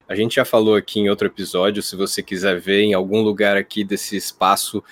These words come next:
pra clicar depois, é, não sei como é que a gente faz isso, mas a gente faz essa mágica aí de colocar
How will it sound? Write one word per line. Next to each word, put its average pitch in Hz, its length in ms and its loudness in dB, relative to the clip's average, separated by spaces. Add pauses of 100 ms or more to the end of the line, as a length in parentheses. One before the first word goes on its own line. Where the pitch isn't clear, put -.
(220)
pra 98 140 0
clicar 98 440 -2
depois, 107 680 0
é, 95 360 0
não 101 180 0
sei 104 220 0
como 101 140 0
é 95 60 0
que - 260 -12
a 87 60 -2
gente 104 200 -4
faz 92 260 0
isso, 113 160 -4
mas 135 160 0
a 139 100 2
gente 139 280 -2
faz 127 240 -2
essa 127 140 -2
mágica 104 420 0
aí 101 100 2
de 101 100 -10
colocar 104 520 0